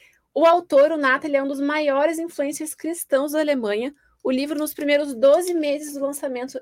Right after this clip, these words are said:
em alemão, vendeu mais de sessenta mil cópias e tem mais de oitocentos e setenta mil reviews pela Amazon da Alemanha. Então, assim, foi um grande lançamento por lá,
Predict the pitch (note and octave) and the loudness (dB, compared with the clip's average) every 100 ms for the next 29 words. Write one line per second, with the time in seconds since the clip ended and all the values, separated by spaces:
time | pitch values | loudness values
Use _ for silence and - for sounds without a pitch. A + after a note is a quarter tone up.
0 | - C#4 E4 D#4+ B3+ A#3+ D4+ D4+ _ _ | -2 -2 0 -2 -2 -2 -4 -8 _ _
1 | - B3+ C#4 C#4 C4+ C#4 C#4+ - C#4+ - | -2 2 2 2 2 -2 -4 -6 -6 -4
2 | E4 F4+ F#4+ E4+ D#4+ E4+ - G#3+ A3 F4+ | -4 -4 -4 -4 -4 -4 0 0 0 -4
3 | - - _ _ - D4 C#4+ C#4+ D4 D4+ | -6 -8 _ _ -8 -4 0 0 -2 -2
4 | D4+ D4+ D#4 - E4 G4 F#4 F4+ D#4 E4+ | -2 -2 -6 -4 -4 -2 -4 -4 -4 -4
5 | D#4+ D4+ D#4 - E4 C4 C#4 D#4+ E4+ - | -2 -2 -4 -4 -6 -4 -4 -2 -4 -8
6 | _ D4+ D4+ C#4+ D4 D4+ C#4+ C#4 C#4+ A#3+ | _ 0 2 0 0 -4 -4 -4 -4 -4
7 | G#3 - _ _ _ B3 C4+ C#4 A#3 A3 | -6 -8 _ _ _ -4 -2 -2 -4 -2
8 | B3 C4 A3+ G#3 G#3 C4+ D#4 F4 D4+ D#4 | -2 -2 -6 -4 2 2 2 -4 -6 -8
9 | D4 C4+ - C#4+ C#4 A3 | -8 -8 -10 -6 -2 -2